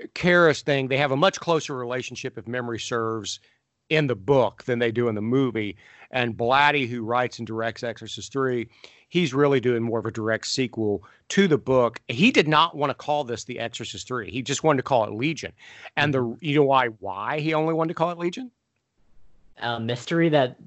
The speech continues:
Speaker 2: people would think, rev-, it would be revealed that it was a sequel to The Exorcist later on during the movie, like a twist?
Speaker 1: Nope. He thought because The Exorcist Two, The Heretic was so bad, he did not want
Speaker 2: Oh.
Speaker 1: Exorcist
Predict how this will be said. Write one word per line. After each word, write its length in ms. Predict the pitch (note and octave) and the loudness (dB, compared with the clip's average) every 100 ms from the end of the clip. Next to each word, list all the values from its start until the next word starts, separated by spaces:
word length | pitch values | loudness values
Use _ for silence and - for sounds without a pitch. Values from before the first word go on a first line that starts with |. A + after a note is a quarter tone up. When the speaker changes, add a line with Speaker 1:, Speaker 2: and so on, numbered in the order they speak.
| _ | _
Speaker 2:
people 460 | D3+ C3+ C#3+ C3+ A#2 B2 | -4 0 0 0 -2 0
would 380 | C#3 A#2+ A#2 - - | 0 0 -8 -16 -2
think, 320 | D3+ C#3+ B2 | 2 2 4
rev-, 300 | C#3 C3 A2+ | 4 2 0
it 120 | F3 G3 | 6 8
would 140 | F3 | 8
be 100 | G#3 | 6
revealed 440 | F#3 D#3 F3+ F#3 | 6 6 6 6
that 100 | E3+ | 4
it 40 | D#3 | 2
was 140 | D3 | 2
a 80 | C#3+ | -2
sequel 320 | - D3 D#3 | -4 -4 -2
to 100 | D3 | -2
The 120 | C3 | 0
Exorcist 480 | B2 B2+ C3 - - | 0 -2 -8 -12 -8
later 340 | B2+ C3 B2 A#2 | -2 0 2 2
on 220 | A#2+ C3 | 2 2
during 200 | A#2+ A#2+ | 0 -2
the 60 | |
movie, 300 | A2+ A2+ C3 | -2 -2 0
like 160 | C3 A#2+ | 0 -2
a 40 | |
twist? 520 | - C3 D3 - - _ _ _ _ _ | -4 -2 -2 -6 -20 _ _ _ _ _
Speaker 1:
Nope. 280 | C3 C3+ - - - _ | -2 -2 -6 -20 -20 _
He 180 | B2+ A#2+ | -10 -4
thought 320 | - C3+ - | 0 0 -2
because 300 | A2+ C3+ A2+ | -6 -4 -2
The 120 | A#2 | -2
Exorcist 420 | C#3 - D3+ D3 | -4 -4 -10 -8
Two, 140 | - C#3 | -4 -4
The 100 | A2+ | -2
Heretic 440 | B2 A#2+ A#2+ A#2 | 0 0 -2 -8
was 120 | G#2+ | -8
so 320 | - - B2 A2+ | -4 0 0 0
bad, 560 | F2 A#2+ B2 A2+ F#2+ | -2 -2 0 0 -2
he 120 | G2 | -6
did 180 | G#2+ F#2 | -8 -8
not 160 | G#2+ A2 | -4 0
want 240 | A#2+ C#3+ | 4 6
Speaker 2:
Oh. 640 | D#3 D#3+ D#3+ C#3+ A#2+ G#2 G2+ - | 6 6 4 2 0 -4 -10 -10
Speaker 1:
Exorcist 500 | - - F#3 E3+ | -6 -2 2 0